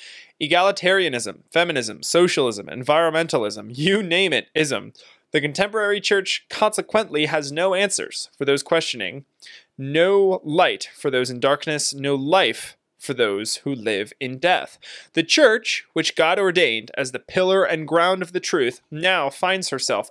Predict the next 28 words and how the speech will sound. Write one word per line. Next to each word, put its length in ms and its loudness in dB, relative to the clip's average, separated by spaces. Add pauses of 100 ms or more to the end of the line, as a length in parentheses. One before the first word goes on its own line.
echoing, 480 -4 (140)
although 320 0
somewhat 480 -4
plaintively, 680 -4 (380)
that 160 0
ancient 480 -2
rel-, 380 2 (120)
relativistic 840 0 (160)
aside 560 2 (120)
of," 480 0 (180)
oh, 200 4
<laughs> 20 -4
I'm 100 -2
sorry, 280 2 (500)
"finds 260 4
herself 300 0 (140)
echoing 500 -4
that 300 0
ancient 440 -2
relativistic 640 0
aside 440 0
of, 360 -2
uh, 220 0
Pilate, 480 0 (460)
'Quod 400 4
veritas?' 720 -2 (180)
What 380 -2 (120)
is 520 -4